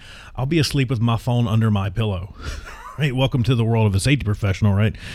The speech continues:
<laughs> Some of the stuff we've been fighting to, uh, change about our profession. Um, but I've, uh, and I know that's not uncommon, right? We, we find ourselves in those positions, those seasons in our lives where we, where we're just completely attached to the phone.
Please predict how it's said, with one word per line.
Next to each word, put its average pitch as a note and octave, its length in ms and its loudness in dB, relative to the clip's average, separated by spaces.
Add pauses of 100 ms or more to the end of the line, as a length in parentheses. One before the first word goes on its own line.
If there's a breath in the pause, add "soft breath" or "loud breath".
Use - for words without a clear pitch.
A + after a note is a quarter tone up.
(120 loud breath)
<laughs> - 300 -4
Some - 240 2
of C3+ 80 4
the C3+ 80 0
stuff B2 380 -2
we've A2+ 100 0
been B2 160 0
fighting A2+ 520 -4
to, A2+ 200 0
uh, G#2 80 -2
change B2+ 340 -6
about G#2 220 -4
our G2 60 -6
profession. G2+ 520 -6 (520 loud breath)
Um, A2 240 2
but A#2 160 0
I've, A#2+ 340 -2
uh, - 140 -12
and C#3+ 680 -6
I C#3 80 2
know D#3 140 4
that's D3+ 260 -2
not C3+ 300 2
uncommon, C3 580 0
right? G2 240 -4
We, G#2+ 240 -4 (260 loud breath)
we A#2+ 120 0
find C3 260 0
ourselves A#2+ 300 2
in - 20 4
those A2 140 2
positions, G#2 520 -2
those G2+ 200 -4
seasons A2 420 0
in A2 100 4
our G#2 120 -2
lives G2 320 -6
where G#2+ 80 -2
we, G#2 220 -2
where G2+ 280 -8
we're G2 80 -6
just G#2 320 -8
completely G2+ 380 -4
attached - 420 -8
to G#2+ 100 -6
the F#2+ 80 -10
phone. G2+ 300 -8